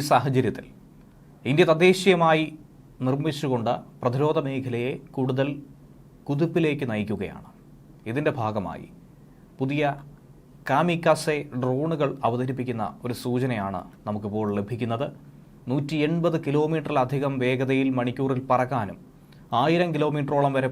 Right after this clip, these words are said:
പറക്കാൻ കഴിവുള്ളതുമായിട്ടുള്ള ജി പി എസ് ലഭ്യമല്ലാത്ത മേഖലകളിൽ പോലും മികവുറ്റതായി പ്രവർത്തിക്കുന്ന രീതിയിലുള്ള ഇന്ത്യയുടെ തദ്ദേശീയ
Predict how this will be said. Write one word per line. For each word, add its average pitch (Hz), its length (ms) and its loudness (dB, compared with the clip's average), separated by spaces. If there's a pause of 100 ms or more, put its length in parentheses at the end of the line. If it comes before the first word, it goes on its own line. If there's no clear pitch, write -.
പറക്കാൻ 131 300 2 (120)
കഴിവുള്ളതുമായിട്ടുള്ള 131 880 0 (460)
ജി 131 100 2 (100)
പി 165 140 2
എസ് 160 220 -4
ലഭ്യമല്ലാത്ത 170 600 4
മേഖലകളിൽ 139 560 -2
പോലും 131 300 2
മികവുറ്റതായി 131 680 -2
പ്രവർത്തിക്കുന്ന 127 640 -2
രീതിയിലുള്ള 113 440 -2 (480)
ഇന്ത്യയുടെ 123 340 0 (340)
തദ്ദേശീയ 123 640 0